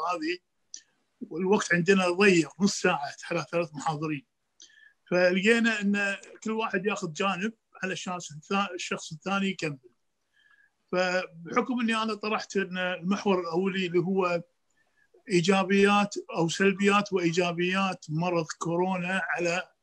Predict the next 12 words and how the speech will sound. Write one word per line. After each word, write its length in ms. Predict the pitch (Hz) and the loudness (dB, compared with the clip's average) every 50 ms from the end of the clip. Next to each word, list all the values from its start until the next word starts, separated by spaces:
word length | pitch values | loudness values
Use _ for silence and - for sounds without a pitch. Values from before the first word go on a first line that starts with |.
| _ - | _ -10
أوقات 360 | 151 147 - 170 170 170 - | -8 -6 -2 0 0 0 -2
الفراغ 420 | 156 147 165 170 170 165 160 156 147 | -4 -4 -2 -2 0 0 -2 -4 -6
أو 140 | 151 151 | -6 -6
الترويح، 600 | 147 - - 143 147 151 143 135 - - - - _ _ _ _ _ _ _ _ _ _ _ _ - _ _ _ _ _ _ - | -6 -8 -8 -8 -8 -8 -8 -8 -10 -12 -12 -14 _ _ _ _ _ _ _ _ _ _ _ _ -20 _ _ _ _ _ _ -8
وهذا 340 | 165 156 190 202 202 190 180 | 0 2 4 6 6 6 4
موضوع 560 | 185 180 175 175 180 196 208 202 190 - _ - | 4 4 2 4 6 8 8 6 6 4 _ -4
يعني 360 | - 156 147 156 160 165 160 | -2 0 0 2 2 2 0
الآن 520 | 175 190 185 175 190 190 185 180 175 170 _ - | 0 0 2 2 4 4 2 0 -2 -6 _ -8
شيء 380 | - - 185 185 185 180 180 - | -2 2 4 4 4 4 2 -6
إحنا 180 | - - 185 170 | -6 -4 -4 -2
نمر 240 | 165 165 170 - 165 | -2 -2 -4 -4 -6
فيه 320 | - - 175 175 180 180 | -4 2 2 4 4 2